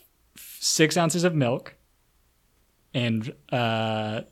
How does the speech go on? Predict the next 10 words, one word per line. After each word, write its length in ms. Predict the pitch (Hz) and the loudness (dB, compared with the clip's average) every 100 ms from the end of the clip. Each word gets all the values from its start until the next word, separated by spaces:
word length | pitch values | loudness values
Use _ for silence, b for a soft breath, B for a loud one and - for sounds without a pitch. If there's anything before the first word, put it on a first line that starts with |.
| _ | _
a 40 | 123 | -4
bunch 180 | 120 | -2
of 60 | 139 | 0
other 120 | 127 | 0
things, 340 | 117 120 117 - | 0 -2 -2 -2
and 80 | 131 | -2
then 140 | 123 | 0
precisely 920 | 117 113 - 127 120 135 123 120 113 b b _ _ _ _ | 0 -2 0 -2 -2 -2 0 0 -2 b b _ _ _ _
twelve 340 | - 120 107 104 | 0 0 0 -4
blueberries." 640 | 117 - 147 147 - - | -6 -8 -12 -14 -16 -16